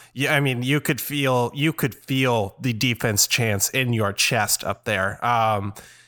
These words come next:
y-, you could hear Raider Power chants very clearly up there. A-, and I would agree that the lower bowl, while it did look to be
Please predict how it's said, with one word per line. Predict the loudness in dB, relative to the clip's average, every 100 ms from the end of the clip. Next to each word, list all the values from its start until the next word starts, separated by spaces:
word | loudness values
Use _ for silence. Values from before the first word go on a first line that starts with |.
| _ _ _ -8
y-, | -6
you | -2 -2 0
could | -2 -4
hear | -2 0 2 0
Raider | 0 0 0
Power | 0 2 2
chants | 2 0 0 2 0
very | -2 -8 0 2 2
clearly | 0 -2 0 0 0
up | -2
there. | 0 0 0 -4 -10 -2
A-, |
and | -2 0 2 4
I | 2
would | 2
agree | 0 0 2
that | 0 0
the | -2
lower | 2 2 2
bowl, | 2 2 2
while | 2 0
it | 0 0
did | -2 0 0
look | 0 0
to | -2
be | 2 4 2 0